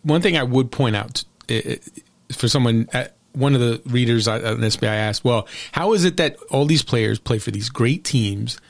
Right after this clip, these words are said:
and can play well on these great teams, but then they come together and they don't, and they don't necessarily just deliver the magic. And one thing I would definitely point to is that it's one thing to be a talented player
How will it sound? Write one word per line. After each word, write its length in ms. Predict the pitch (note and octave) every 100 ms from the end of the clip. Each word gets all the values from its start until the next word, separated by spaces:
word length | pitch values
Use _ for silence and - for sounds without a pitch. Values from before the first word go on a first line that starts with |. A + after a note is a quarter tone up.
| _ _ _ _ _ -
and 140 | A#2 G2+
can 160 | G#2
play 220 | - B2+
well 240 | D#3+ C#3 B2+
on 120 | A2+
these 180 | G#2 A2+
great 260 | B2 D#3+
teams, 460 | - F3+ B2 G#2+ G#2+
but 160 | A#2 -
then 100 | B2
they 100 | B2
come 260 | C#3+ D#3+
together 420 | G3+ A3 A3 F#3+ D3
and 160 | B2+
they 100 | B2+
don't, 240 | B2+ C#3 - -
and 120 | B2+
they 60 | C3+
don't 180 | D3
necessarily 520 | C#3+ C3+ - C3 A#2+ A2
just 240 | A2 -
deliver 340 | A#2+ A#2 A#2
the 140 | G#2+ G#2+
magic. 500 | A2 G#2+ G#2 - - -
And 140 | A#2+
one 80 | D3
thing 160 | F#3+ F3+
I 80 |
would 140 | E3 D3+
definitely 320 | E3 D#3+ C#3
point 240 | G3 G3+
to 100 | D#3
is 120 | C3 A#2+
that 260 | A#2+ A2 - _ _ _ _ _ _ -
it's 180 | D3
one 240 | C#3 D3 F#3
thing 240 | G3+ F#3+
to 180 | - F3
be 480 | A#2+ C#3 C3+ G2+ F2+ _ _ _ _ _ _ _ _ _ _ -
a 60 | A#2
talented 600 | - C3 C#3 C3+ C3+ -
player 420 | C3+ A2+ G2+